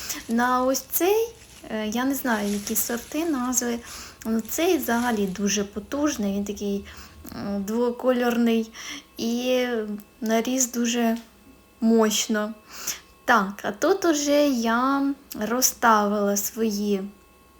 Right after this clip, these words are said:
покупочки, як я все бачу, ось так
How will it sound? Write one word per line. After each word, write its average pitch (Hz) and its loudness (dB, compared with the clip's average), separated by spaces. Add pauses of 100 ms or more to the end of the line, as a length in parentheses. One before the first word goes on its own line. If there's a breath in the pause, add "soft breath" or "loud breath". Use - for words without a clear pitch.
(320)
покупочки, 247 -4
як 233 -4
я 214 -4
все 214 -4
бачу, 196 -4
ось 214 -6
так 202 -8